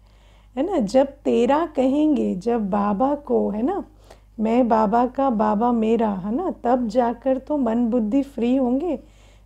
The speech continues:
तब तो विचार सागर मंथन होगा। वरना क्या है, कभी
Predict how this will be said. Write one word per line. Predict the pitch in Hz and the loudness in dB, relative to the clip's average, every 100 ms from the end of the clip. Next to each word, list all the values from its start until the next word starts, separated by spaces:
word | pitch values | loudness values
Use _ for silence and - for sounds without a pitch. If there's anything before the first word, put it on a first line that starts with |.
| - | -4
तब | 240 214 - | -2 -2 -2
तो | 294 | 0
विचार | 233 220 - 240 254 | 0 -2 -2 0 0
सागर | 247 262 247 254 247 | -2 -2 0 2 2
मंथन | 214 214 208 262 254 | 0 -2 -2 -2 0
होगा। | 269 320 330 - - - - - | 0 0 -2 -4 -12 -20 -20 -6
वरना | 214 240 254 277 | 0 2 2 0
क्या | 277 269 | -2 0
है, | 254 214 | 0 -2
कभी | 208 233 208 302 | -2 -2 0 0